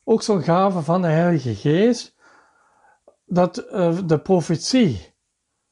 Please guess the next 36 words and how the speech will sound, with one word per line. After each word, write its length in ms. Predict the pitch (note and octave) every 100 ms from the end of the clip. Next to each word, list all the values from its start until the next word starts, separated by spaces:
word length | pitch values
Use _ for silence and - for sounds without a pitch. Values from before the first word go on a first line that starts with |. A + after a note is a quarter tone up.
| _ _ -
dus 200 | D3+ C#3
om 180 | F#3+ E3
te 100 | D#3+
profiteren, 1160 | E3+ E3+ - A#2+ - A3+ A3 G3+ C3+ G2+ G2 _ _ _ _ _ _ _ _
maar 220 | - C#3+
ook 280 | - B3 A#3+
dat 200 | F3+ E3
we 100 | F#3
in 140 | F#3+ D#3
een 180 | D#3+ -
ander 400 | A#3+ A#3+ G#3+ E3
mens 360 | F3 G#3+ A3+ A3
veranderd 520 | D#3 C#3 B2+ B2+ -
worden. 540 | A#2+ A2 G#2 F#2+ - _ _ _ -
Dus 220 | D3 C#3+
we 60 |
zijn 280 | C3 D#3+ G3+
onszelf 600 | - D#3+ C3 G3+ A#3+ A3
niet, 180 | C#3+ B2+
we 120 | C3
treden 380 | - F3 F3+ C#3+
buiten 360 | D3 F#3 G#3 E3
onszelf 840 | D#3 C#3 - C#3 E3 A3+ A3+ - _ _ _ _ _ _ -
door 180 | E3+ F3
de 120 | C#3+
gave 460 | - E3 G#3+ G#3+
van 160 | E3 F3+
de 100 | F3
profetie, 880 | E3+ E3+ D#3+ D#3+ - C4 G3+ F#2 _ _ _ _ _ _ _ _ _
die 260 | - E3+
de 100 | D3+
Gods 380 | D3 F#3 A3+ -
geest 360 | - D#3 F#3+ G3
in 200 | - G#3+
ons 240 | E3+ B2
legt. 520 | B2+ A2 G2 - -